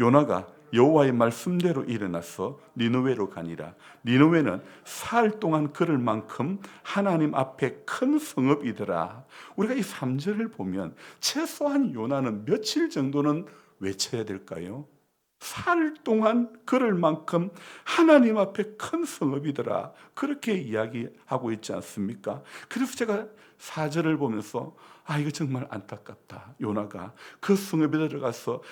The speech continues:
하루 동안 외쳐." 이것은요, 아직도 이 말씀에는 요나의 감정이 남아 있다는 거 아닙니까?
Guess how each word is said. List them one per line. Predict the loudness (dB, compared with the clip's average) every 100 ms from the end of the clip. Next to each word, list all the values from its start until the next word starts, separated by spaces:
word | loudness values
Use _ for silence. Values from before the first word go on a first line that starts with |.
| -12
하루 | -8 -4 -6 -6
동안 | -8 -4 -4
외쳐." | -6 -8 -10 -10 -12 -16 -12
이것은요, | -6 -2 -2 -2 -6 -6 -10 -12 -20 -20 -6
아직도 | -2 0 0 -4 2 6 6 4
이 | 2
말씀에는 | 4 2 0 -4 -2 0 0 0
요나의 | 0 0 -4 -6 -6
감정이 | -6 -4 -2 2 2 0 -2
남아 | -4 -2 -4
있다는 | -6 -10 -10 -8
거 | -10
아닙니까? | -10 -6 -8 -8 -10